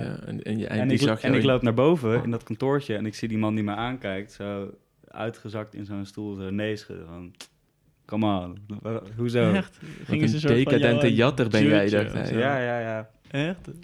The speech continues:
Speaker 2: En even voor de illustratie, wa-, zoals ik zei, mijn zusjes waren jarig, dus ik had die ochtend mijn haar gewassen en
Speaker 1: Moesten
Speaker 2: dat
Speaker 1: die ook mee?
Speaker 2: dat, nee, nee, nee, nee, nee. Ik was alleen, maar dat zat dan helemaal zo,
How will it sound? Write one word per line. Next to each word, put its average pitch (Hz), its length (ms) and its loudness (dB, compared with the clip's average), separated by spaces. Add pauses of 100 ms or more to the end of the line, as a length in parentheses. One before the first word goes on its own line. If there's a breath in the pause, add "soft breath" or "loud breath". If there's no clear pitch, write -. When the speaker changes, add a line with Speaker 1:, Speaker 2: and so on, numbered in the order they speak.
(100)
Speaker 2:
En 117 200 -4
even 123 300 -4
voor 135 160 2
de 131 80 2
illustratie, 127 760 0
wa-, 113 200 -2
zoals 117 260 -4
ik 113 80 -14
zei, 117 200 2
mijn 107 120 -2
zusjes 135 320 0
waren 107 260 2
jarig, 104 420 0
dus 101 280 -12
ik 101 180 -14
had 101 140 -8
die 101 120 -8
ochtend 101 240 -4
mijn 95 120 0
haar 117 180 2
gewassen 107 400 -6
en 104 60 -4
Speaker 1:
Moesten 104 200 2
Speaker 2:
dat 107 80 6
Speaker 1:
die 104 80 6
ook 101 80 2
mee? 104 340 2
Speaker 2:
dat, 107 200 -10
nee, 123 200 2
nee, 143 120 2
nee, 139 140 2
nee, 127 100 0
nee. 113 240 0
Ik 113 100 -6
was 123 160 -4
alleen, 104 280 0
maar 98 100 0
dat 104 140 -6
zat 120 120 0
dan 117 120 -2
helemaal 117 220 0
zo, 117 60 -2